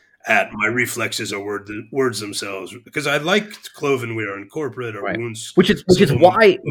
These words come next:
Speaker 1: Mysterious
Speaker 2: next bit
Speaker 1: Soul.
Speaker 2: is, is the, the, the, the, the passage from Crowds and Power,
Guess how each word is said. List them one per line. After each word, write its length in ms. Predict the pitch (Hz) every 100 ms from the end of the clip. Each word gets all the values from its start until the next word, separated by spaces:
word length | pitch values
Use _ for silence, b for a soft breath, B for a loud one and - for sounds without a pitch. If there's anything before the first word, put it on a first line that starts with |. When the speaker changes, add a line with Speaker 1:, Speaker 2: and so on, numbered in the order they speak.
| 156
Speaker 1:
Mysterious 120 | 156
Speaker 2:
next 280 | 185 117 107
bit 120 | 180 151
Speaker 1:
Soul. 40 |
Speaker 2:
is, 360 | 147 143 110 - -
is 480 | 175 165 135 - - _ _ _ -
the, 600 | 127 131 127 120 113 110 101 _ _ _ _ _ _ 135
the, 80 | - - - -
the, 440 | 120 104 110 135 -
the, 520 | 127 110 101 98 95 B B B -
the 60 | -
passage 420 | - 165 - -
from 140 | 120 110
Crowds 340 | 110 107 104
and 80 | 104
Power, 520 | - 101 98 98 90